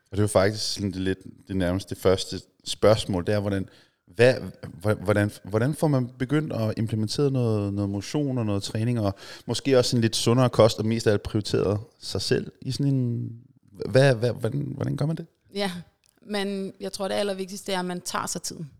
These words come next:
Speaker 1: Ja.
Speaker 2: Så man bliver nødt til at tage sig tiden til at gøre det, fordi hvis du ikke selv tager tiden, den,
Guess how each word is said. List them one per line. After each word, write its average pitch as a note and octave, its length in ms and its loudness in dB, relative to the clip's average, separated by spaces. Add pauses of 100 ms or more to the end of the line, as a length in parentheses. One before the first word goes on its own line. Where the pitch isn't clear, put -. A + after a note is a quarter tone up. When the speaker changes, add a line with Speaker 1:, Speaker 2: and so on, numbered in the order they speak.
(120)
Speaker 1:
Ja. - 100 0
Speaker 2:
Så G3+ 100 -4
man F#3 120 -4
bliver G3 140 -4
nødt A#3 320 -2
til G3+ 300 -4
at F3+ 140 -4 (360)
tage F#3+ 200 -2
sig G#3 140 -6
tiden F#3+ 260 -6
til - 120 -4
at F3 140 -8
gøre D3+ 180 -4
det, F3+ 100 -10
fordi F#3 140 -14
hvis F3+ 140 -12
du A3 60 -6
ikke A3 120 -8
selv G#3+ 220 -4
tager E3 180 0
tiden, F3 320 -8
den, F#3+ 260 -8